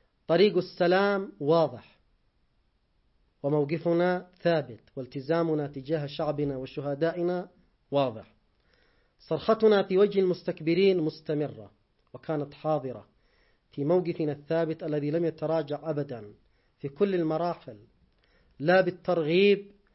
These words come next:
ولا بالترهيب. صرختنا في وجه المستكبرين منذ بداية عدوانهم الشامل على بلدنا كانت صرخة قوية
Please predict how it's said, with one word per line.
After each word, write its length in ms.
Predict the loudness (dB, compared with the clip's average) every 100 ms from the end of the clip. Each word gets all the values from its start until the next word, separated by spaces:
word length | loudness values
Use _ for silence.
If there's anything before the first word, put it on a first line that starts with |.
| _ _ _
ولا 240 | 0 2 2
بالترهيب. 680 | -2 -8 -8 -6 -8 -8 -12 _ _ _ _ _ _ _ _
صرختنا 600 | -12 -4 -2 2 2 2
في 120 | 0
وجه 180 | -2 0
المستكبرين 680 | -4 -4 -10 -8 -2 0 2
منذ 240 | 0 -2
بداية 400 | -4 0 0 0 -2
عدوانهم 720 | -6 -2 0 0 -2 -8 -12 -16 _ _ _ _ _
الشامل 640 | -12 -6 0 0 2 0 -4
على 280 | -4 -4 -2
بلدنا 680 | 0 0 0 0 0 -4 -10 _ _ _ _ _ _ _ _ -6
كانت 240 | -2 -2
صرخة 600 | -2 -4 -4 -4 -4 -4 -2
قوية 420 | -2 -4 -8